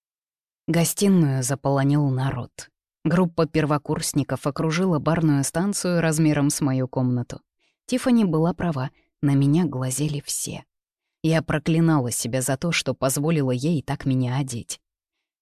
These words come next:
«Хочешь выпить?» — спросил Трэвис. «Придется нарушить обещание, данное Алексу,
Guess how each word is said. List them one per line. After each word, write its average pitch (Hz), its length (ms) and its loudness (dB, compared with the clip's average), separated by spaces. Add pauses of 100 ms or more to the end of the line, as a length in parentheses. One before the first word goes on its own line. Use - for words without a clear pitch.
(120)
«Хочешь - 420 0
выпить?» — - 640 -6
спросил - 580 -6
Трэвис. - 520 -8 (420)
«Придется 165 480 0
нарушить 156 540 0
обещание, 143 680 0
данное 165 560 2
Алексу, - 460 -4